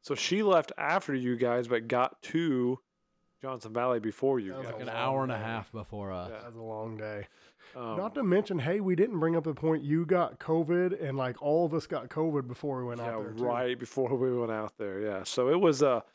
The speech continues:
Speaker 1: not a smooth journey getting to, uh, Johnson Valley. So by the time they got there, it was, I mean, it was essentially, the day was spent at that point.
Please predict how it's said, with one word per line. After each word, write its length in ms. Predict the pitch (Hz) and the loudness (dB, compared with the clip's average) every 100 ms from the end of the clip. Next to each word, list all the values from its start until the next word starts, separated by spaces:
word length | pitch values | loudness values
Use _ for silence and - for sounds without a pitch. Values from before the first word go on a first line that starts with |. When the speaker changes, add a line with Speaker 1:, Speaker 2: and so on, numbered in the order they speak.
| _ _ 135 | _ _ -14
Speaker 1:
not 480 | 135 143 160 208 | -2 2 2 2
a 40 | 170 | 0
smooth 520 | - 151 147 147 127 | 0 0 4 4 2
journey 440 | 120 131 123 117 104 | 0 0 2 -2 -4
getting 560 | 107 123 123 127 127 | 0 4 4 2 -2
to, 480 | - 127 117 110 110 | -6 -2 0 2 2
uh, 200 | 101 95 | 2 0
Johnson 440 | 104 113 110 - | 0 -2 -2 -6
Valley. 260 | 110 107 104 | -2 0 0
So 340 | - 113 107 110 _ _ _ _ _ _ - | 0 0 -2 -6 _ _ _ _ _ _ -2
by 160 | 139 | 0
the 80 | 131 | 0
time 260 | - 143 135 | 0 -2 0
they 120 | 113 | 0
got 320 | 123 135 127 | 4 6 4
there, 200 | 135 127 | 2 4
it 60 | 113 | 4
was, 260 | 107 98 - | 2 -2 -2
I 140 | 107 | -2
mean, 160 | 110 113 | 0 2
it 60 | |
was 180 | 123 107 | 2 2
essentially, 540 | 101 - 113 104 110 | -2 -4 -4 -2 0
the 60 | 113 | 0
day 200 | 120 113 | 2 2
was 180 | 113 90 | 2 0
spent 380 | - - 107 98 | -4 -4 -8 -6
at 140 | 92 | -6
that 220 | 101 95 | -6 -6
point. 360 | - 101 101 | -8 -8 -8